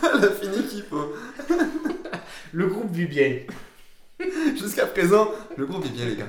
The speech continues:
Speaker 2: Vit bien.
Speaker 1: Ok, d'accord.
Speaker 2: Bon, la soirée se passe.
Speaker 1: Bah, bien passé, du coup, même. C'était qui le coach de l'époque ?
Speaker 2: Rafa Benitez.
Speaker 1: Ah bah, nickel.
Speaker 2: Visiblement, euh, bon,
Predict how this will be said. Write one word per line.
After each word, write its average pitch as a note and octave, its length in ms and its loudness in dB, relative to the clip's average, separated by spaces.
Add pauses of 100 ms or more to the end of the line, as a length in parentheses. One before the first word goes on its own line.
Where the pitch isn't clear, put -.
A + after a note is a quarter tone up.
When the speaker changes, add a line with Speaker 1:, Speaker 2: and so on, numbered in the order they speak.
(100)
Speaker 2:
Vit B2+ 100 -10
bien. A#2 140 -10 (240)
Speaker 1:
Ok, F#3+ 100 0 (560)
d'accord. F#3+ 500 6 (280)
Speaker 2:
Bon, D4+ 60 6 (680)
la D#3 120 4
soirée C#3 340 2
se - 60 -6
passe. - 680 6
Speaker 1:
Bah, D#3 560 2
bien F#3+ 200 6
passé, F3 300 2
du F3+ 160 0
coup, D#3 140 2
même. C3+ 220 -2 (420)
C'était G#3+ 140 -8
qui D4+ 100 4
le C4+ 80 0
coach A3+ 200 -8
de G#3 80 -4
l'époque ? G#3+ 320 -8 (240)
Speaker 2:
Rafa G3+ 320 0
Benitez. C3+ 400 -6
Speaker 1:
Ah F3 140 10
bah, - 180 4
nickel. G3+ 420 4 (920)
Speaker 2:
Visiblement, F3+ 920 6
euh, C#3 280 4
bon, C#3 280 2